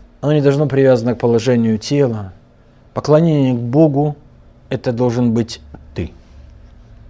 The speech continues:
Просто ты. Когда ты поклоняешься Богу духом в истине, ты есть на самом деле тот, кто ты в Божьем плане есть.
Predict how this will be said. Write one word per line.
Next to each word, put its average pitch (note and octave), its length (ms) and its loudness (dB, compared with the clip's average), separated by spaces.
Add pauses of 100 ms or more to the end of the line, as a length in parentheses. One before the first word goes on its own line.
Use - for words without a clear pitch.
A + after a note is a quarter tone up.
(600)
Просто - 340 -8 (240)
ты. F#2 100 -12 (1900)
Когда D3 300 4
ты C#3+ 120 0
поклоняешься D#3 1200 2
Богу A#2 320 0
духом G#2+ 640 0
в A#2 60 -8
истине, - 520 -8 (500)
ты C3 100 -2
есть B2+ 400 -2
на G#2+ 100 -8
самом G2+ 420 -6
деле G2 280 -4
тот, C3+ 320 -6 (520)
кто - 240 -8
ты G#2 180 -6
в F#2 80 -8
Божьем A2+ 420 -2
плане A2+ 500 -2 (200)
есть. - 400 -16